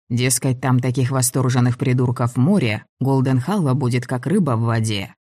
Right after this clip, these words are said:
Берти спрашивал, почему Морган сам там не живет, и Морган долго ржал от того, что его завуалированно сочли восторженным. "Нет, никаких больше столиц. Моя мечта — хижина". "Хижина, Морган?"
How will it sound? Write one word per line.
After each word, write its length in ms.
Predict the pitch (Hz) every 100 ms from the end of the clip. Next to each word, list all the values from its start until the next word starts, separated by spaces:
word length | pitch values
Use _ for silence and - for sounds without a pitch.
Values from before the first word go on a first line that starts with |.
| _ -
Берти 400 | 135 139 135 139
спрашивал, 640 | 123 139 135 131 123 127
почему 400 | 123 131 135 135
Морган 420 | 131 131 127 131 123
сам 320 | 175 220 190
там 220 | 127 123
не 120 | 127
живет, 500 | 127 120 101 - - _ _ 151
и 100 | 143
Морган 460 | 143 139 139 139
долго 320 | 175 226 143 123
ржал 300 | 127 131 127
от 180 | 123
того, 240 | 120 123 202
что 220 | - 127
его 180 | 123 131
завуалированно 800 | 127 127 127 127 214 139 123 123
сочли 400 | 123 123 139 123
восторженным. 920 | 127 123 - 117 113 113 110 - - _ _ _ _ _ _ -
"Нет, 520 | 185 151 104 - - - _
никаких 600 | 233 247 220 196 131 120
больше 380 | 117 123 117 123
столиц. 680 | 117 - 123 110 98 - - _ _
Моя 320 | 123 160 202 208
мечта — 420 | 190 - - 185
хижина". 720 | - 226 139 117 107 101 - _ _ _ _ _ _ -
"Хижина, 680 | - 143 208 262 285 147 113
Морган?" 720 | 117 220 285 180 104 65